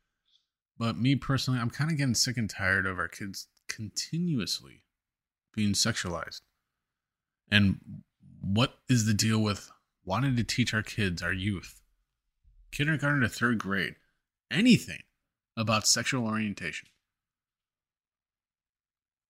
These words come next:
We're just gonna dive into today, folks. <laughs> So, why? Why do we need to teach our kids anything about that?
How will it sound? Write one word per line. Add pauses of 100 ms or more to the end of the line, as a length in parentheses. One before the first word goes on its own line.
(480)
We're
just
gonna
dive
into (720)
today,
folks.
<laughs> (800)
So, (2250)
why? (800)
Why
do
we
need
to
teach
our
kids
anything
about
that?